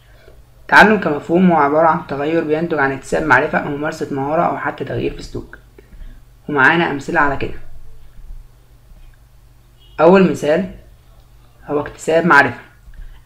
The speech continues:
إنك مثلا قاعد في كورس جغرافيا، فالمدرس بيقولك إن عاصمة إندونيسيا هي جاكرتا، كده المدرس اداك معلومة صريحة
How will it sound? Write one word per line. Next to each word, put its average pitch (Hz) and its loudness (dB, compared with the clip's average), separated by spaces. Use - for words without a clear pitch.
إنك 147 -4
مثلا 170 0
قاعد 165 2
في 147 -10
كورس 156 -6
جغرافيا، 143 0
فالمدرس 151 0
بيقولك 151 0
إن 151 -2
عاصمة 160 0
إندونيسيا 151 -4
هي 147 0
جاكرتا، 147 -4
كده 180 2
المدرس 165 2
اداك 165 -2
معلومة 151 -4
صريحة 156 -4